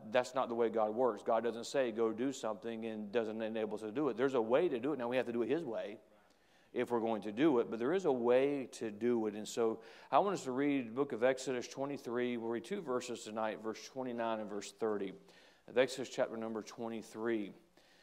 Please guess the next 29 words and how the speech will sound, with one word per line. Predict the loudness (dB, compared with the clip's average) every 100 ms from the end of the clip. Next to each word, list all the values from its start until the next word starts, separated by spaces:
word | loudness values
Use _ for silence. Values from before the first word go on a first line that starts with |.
| _ _ _ _ _ _ _ _
"I | 4
will | 6 6
not | 2 2
drive | 6 6 6 4
them | 4 4
out | 4 2 0
from | -2 -2
before | -4 2 4 4
thee | 2 -2
in | -2 -2
one | -2 -2 -4
year, | -4 -2 -2 0 -2 -4 -12 -20 _ -20 _ -10
lest | 0 4 4 2 -2
the | 0
land | 2 0 0
become | -4 -4 -6 -2
desolate | 0 0 -2 -6 -6
and | -8
the | -8
beasts | -6 -6 -6
of | -6
the | -8
field | -4 0 2 2
multiply | 0 -2 -2 0 0
against | -2 -6 -8
thee." |
Now | -8 -8
think | -8 -4
back, | 0 0